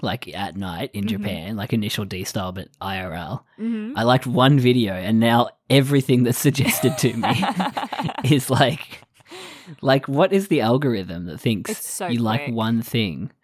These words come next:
Speaker 1: and then it's immediately just like, here's a
Speaker 2: The
Speaker 1: bunch
Speaker 2: only
Speaker 1: of
Speaker 2: thing you see.
Speaker 1: cars.
Speaker 2: Yeah.
Speaker 1: Yeah.
Speaker 2: It's too
Speaker 1: Anyway.
Speaker 2: smart. It knows what you want before you know you want it.
Speaker 1: Oh,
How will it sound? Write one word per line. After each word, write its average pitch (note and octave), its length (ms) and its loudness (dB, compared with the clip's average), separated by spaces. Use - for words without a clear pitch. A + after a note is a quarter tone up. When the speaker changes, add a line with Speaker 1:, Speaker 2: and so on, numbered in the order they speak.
Speaker 1:
and G#2 400 0
then A2+ 320 -4
it's G#2+ 180 -8
immediately G2+ 680 -2
just G2 220 -10
like, G2+ 360 -8
here's A2 400 -2
a - 20 -2
Speaker 2:
The G2+ 80 -2
Speaker 1:
bunch F#2+ 260 -4
Speaker 2:
only G2+ 140 -4
Speaker 1:
of - 60 -12
Speaker 2:
thing D3+ 200 -12
you D3 140 -18
see. D3 420 -12
Speaker 1:
cars. F2+ 540 -6
Speaker 2:
Yeah. F3 240 -10
Speaker 1:
Yeah. F#2+ 360 -6
Speaker 2:
It's - 140 -16
too - 200 -10
Speaker 1:
Anyway. C4 120 4
Speaker 2:
smart. D#3 340 -2
It A#3 140 -4
knows C4 280 0
what E4+ 180 2
you F#3+ 180 -10
want F3+ 240 -4
before F3 340 -10
you D#3+ 220 -10
know D3+ 120 -14
you D3+ 220 -12
want C#3+ 340 -14
it. D3 200 -16
Speaker 1:
Oh, A2 220 -4